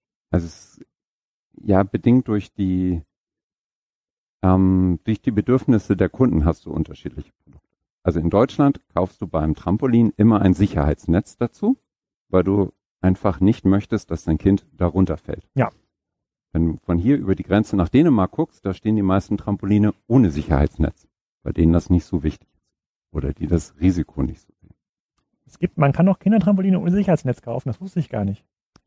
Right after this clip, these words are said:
Speaker 1: Die kann man auch ohne kaufen oder wenn, wenn du den innovativen Weg gibst, gibt's jetzt In-Ground-Trampoline, die schließen bündig mit deinem Rasen ab. Da hebst
Speaker 2: Ja.
Speaker 1: du also drunter eine kleine Grube aus und legst das oben drauf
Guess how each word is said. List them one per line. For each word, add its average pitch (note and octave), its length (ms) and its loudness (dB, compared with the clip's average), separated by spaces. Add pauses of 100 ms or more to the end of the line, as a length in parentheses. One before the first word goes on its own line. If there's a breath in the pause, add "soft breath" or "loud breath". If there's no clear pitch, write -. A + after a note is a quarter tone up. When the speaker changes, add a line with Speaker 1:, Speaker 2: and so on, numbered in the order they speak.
Speaker 1:
Die - 80 -20
kann F#2 200 -2
man E2+ 120 -2
auch - 120 -12
ohne A#2+ 240 2
kaufen C#3+ 360 0
oder G2+ 180 -2
wenn, G2+ 280 -2
wenn G#2+ 140 2
du G2 360 0 (800)
den F2 140 2
innovativen C3+ 760 2
Weg C3+ 160 0
gibst, - 300 -8
gibt's - 280 -10
jetzt - 240 -6
In-Ground-Trampoline, F#2 1120 0
die - 120 -12
schließen - 720 -4
bündig D3 420 2
mit - 440 -2
deinem G2+ 500 2
Rasen G2 460 0
ab. - 140 -10 (300)
Da D#2 80 -6
hebst A2 240 0
Speaker 2:
Ja. G2+ 60 -2
Speaker 1:
du - 20 -2
also F#2 160 -2
drunter A#2 340 0
eine F#2+ 140 2
kleine F2 320 2
Grube F#3+ 360 0
aus F3 280 -2
und G2+ 220 0
legst - 300 -4
das - 140 -20
oben D#2+ 260 -8
drauf C#3 420 0